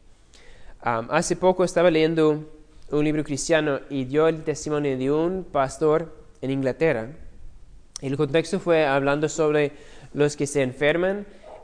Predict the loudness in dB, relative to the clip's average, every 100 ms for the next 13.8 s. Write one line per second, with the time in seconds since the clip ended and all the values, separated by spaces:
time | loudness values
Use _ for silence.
0 | -6 0 2 0 -2 -4 -4 -6 -6 0
1 | 2 4 4 2 0 0 2 2 2 0
2 | -4 0 0 0 -2 -4 -4 -12 -18 -18
3 | -20 -20 -20 -8 -6 -2 -4 -6 -4 -2
4 | -2 -4 -2 -4 -6 -14 -8 -4 -4 -6
5 | -12 -8 0 4 4 2 -4 0 2 2
6 | 0 -2 -2 -2 -2 -4 -4 -4 -8 -6
7 | -6 -6 -8 -8 -10 -10 -10 -10 -10 -10
8 | -10 -14 -20 -20 -20 -20 -20 -20 -6 -4
9 | 0 0 -2 -2 -4 0 0 -2 -2 -2
10 | -2 -2 -4 -4 -4 -4 -8 -12 -16 -18
11 | -20 -20 -10 -6 -2 0 2 0 0 -2
12 | -2 -2 -4 -6 -8 -2 0 0 -2 -4
13 | -8 -10 -8 -6 -4 -6 -10 -12